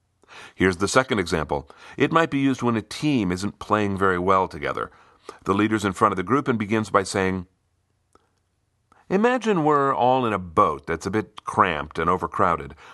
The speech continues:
We're riding pretty low in the water, not making as much headway as we'd like. When the guy next to you accidentally punches a hole in the boat,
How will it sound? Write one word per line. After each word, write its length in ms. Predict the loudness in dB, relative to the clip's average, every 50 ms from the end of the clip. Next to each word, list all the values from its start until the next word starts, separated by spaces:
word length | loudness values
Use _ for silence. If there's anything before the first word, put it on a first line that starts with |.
| -4 0
We're 140 | 0 2
riding 400 | 2 2 2 2 0 -2 -4 -4
pretty 340 | -4 -2 -2 0 0 0 -2
low 380 | -2 0 2 2 4 4 2 0
in 60 | -2
the 80 | -2 -2
water, 360 | 0 2 2 2 0 0 -2
not 220 | 0 0 0 0
making 320 | -2 -4 -6 -4 -4 -4 -4
as 100 | -4 -2
much 220 | -2 -2 -2 -4
headway 380 | -6 -4 -2 -2 -2 -4 -6 -6
as 120 | -8 -8
we'd 180 | -8 -8 -4 -2
like. 320 | -2 -2 -2 -4 -8 -20 _ _ _ _ _ _ _ _ _ _ _ _ _ _ _ _ _ -20 _ -2
When 160 | -2 0 0
the 60 | 0
guy 320 | 2 2 2 4 2 0 0
next 340 | -2 -4 -4 -6 -8 -14 -14
to 80 | -12 -12
you 240 | -12 -12 -14 -16 -20 _ _ _ _ _ _ _ _ -6
accidentally 680 | -2 0 0 -2 -2 0 0 0 2 0 -2 -2 -6 -10
punches 500 | -8 -4 -2 -2 0 0 0 -2 2 0
a 80 | 0
hole 340 | 0 0 -2 0 0 0 0
in 100 | -2 -4
the 60 | -4
boat, 380 | -2 0 0 0 0 0 -4